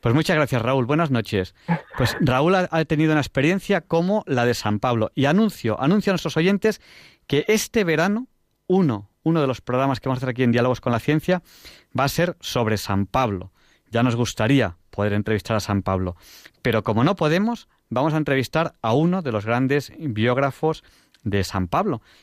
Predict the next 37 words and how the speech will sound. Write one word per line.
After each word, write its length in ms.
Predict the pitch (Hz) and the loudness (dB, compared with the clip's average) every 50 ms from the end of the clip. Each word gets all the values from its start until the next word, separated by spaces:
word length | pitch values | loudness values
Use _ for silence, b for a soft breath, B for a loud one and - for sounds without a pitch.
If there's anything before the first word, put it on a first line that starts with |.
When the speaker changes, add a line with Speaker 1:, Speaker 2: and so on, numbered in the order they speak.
| b b | b b
Speaker 1:
que 140 | - - 101 | -6 -6 -4
tuvo 240 | - - 120 120 139 | -2 0 0 2 2
una 120 | 143 135 | 2 2
experiencia, 580 | 123 - - - 107 107 113 117 110 - - 98 | 0 -2 -4 -2 0 0 2 0 0 -2 -2 -2
¿no? 160 | 101 143 165 b b b b b b b b _ | -2 -2 -2 b b b b b b b b _
Eh, 220 | - 151 127 120 123 | -2 0 2 4 4
no 120 | 139 160 180 | 4 4 4
voy 120 | 214 220 | 4 4
a 320 | 208 202 190 180 165 151 147 | 4 2 2 2 2 2 0
adelantarles 580 | 139 131 123 120 120 - 139 135 131 120 104 107 | 0 0 0 0 0 0 -2 0 0 -2 -2 -2
na-, 100 | 131 143 | -2 -2
adelantarles 680 | - 139 123 113 113 110 107 107 135 135 139 123 - | 0 -2 -2 0 0 0 0 0 0 -2 -2 -2 0
nada, 260 | 147 147 139 147 - - | 0 0 0 -2 -2 -2
pero 180 | - 117 107 101 | -2 -2 -2 -2
creo 420 | - - 165 156 151 143 143 147 - _ _ _ _ _ _ | -2 0 2 2 2 2 0 -4 -8 _ _ _ _ _ _
que 80 | - 117 | -6 -6
los 120 | 107 - 113 | -6 -2 -2
evangelios 440 | 113 110 104 - 120 123 143 135 127 | -2 -2 -2 0 0 2 2 2 2
no 100 | 135 139 | 2 2
mencionan 420 | 139 127 120 - 127 127 117 110 | 2 0 0 0 0 0 2 0
el 120 | 104 95 - | 0 -2 -2
caballo. 420 | - 95 104 170 220 180 107 87 | -2 0 0 0 0 -2 -4 -6
Siempre 300 | - - 107 104 98 107 | -6 -6 -4 -4 -4 -6
se, 300 | - - 104 95 92 95 | -6 -4 -2 -2 -2 -4
se 200 | - - - 98 | -6 -6 -4 -2
habla 180 | 95 107 117 113 | 0 2 0 0
de 60 | 107 | 0
que 80 | - 101 | -2 -6
Santiago, 480 | - 98 95 92 113 113 113 120 113 - _ - b b b b - | -6 -6 -4 -2 0 0 0 0 -2 -6 _ -20 b b b b -4
de 80 | - 120 | -4 -4
que 60 | 95 90 | -2 -2
San 140 | 101 98 | -2 -2
Pablo, 240 | - 113 113 127 123 | 0 0 0 0 -2
perdón, 280 | - 113 113 127 135 139 B B B B B B _ | -2 -2 0 0 -2 -2 B B B B B B _
cayó 280 | - 104 101 107 127 131 | -2 0 0 0 2 0
del 180 | 143 135 - | 0 -2 -2
caballo. 480 | - - 104 101 151 180 156 117 98 | -2 -2 -2 0 0 -2 -2 -4 -6